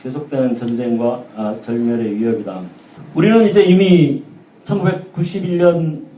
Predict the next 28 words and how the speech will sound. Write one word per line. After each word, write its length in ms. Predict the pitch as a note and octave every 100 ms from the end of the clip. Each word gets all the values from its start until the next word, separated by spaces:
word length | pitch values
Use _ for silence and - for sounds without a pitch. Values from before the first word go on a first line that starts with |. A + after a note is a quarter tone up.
| - -
걸프전 440 | E3+ D3+ F3 E3
이후에, 580 | D3+ D3+ C#3+ C3 B2 F#2 - - - _
제일 200 | - D3+
차 160 | D3+ D#3
걸프전 420 | D#3 D3 D#3 D#3+
이후에 500 | D3 C#3 D3 D3+ E3 - - - - -
한 240 | - A3+
세대를 920 | G#3+ - A#3+ A#3+ A3+ D3+ G#2 F#2+ A2 A2 - -
전쟁 340 | - D#3+ F#3+ G3
속에서 320 | F3 C#3+ C3
살고 300 | D3 D#3+ -
있습니다. 420 | F2+ - F2 E2 - - - - -
바로 180 | - G3+
우리 140 | F#3 C#3
발밑에서 500 | E3+ G#3 A3+ A3 G3+
전쟁이 300 | F3+ G3 F#3+
안 160 | C#3
일어났다고 560 | D#3 F3 E3+ E3 E3+ E3
해서 140 | D3+
우리는 260 | D3 D#3+ D3
그걸 240 | D#3 D3+
잘 180 | C#3+ D3
의식하지 440 | E3+ E3+ - E3 D3+
못하-, 480 | C3 C3 F3 D#3+ - - -
못하는 600 | C3+ C#3+ F#3 E3+ D#3+ C#3+
경향이 380 | C3+ D3 D#3+ C#3
있지만 340 | C3+ D3+ E3
사실은, 480 | E3+ F#3 F3+ F3+ G#3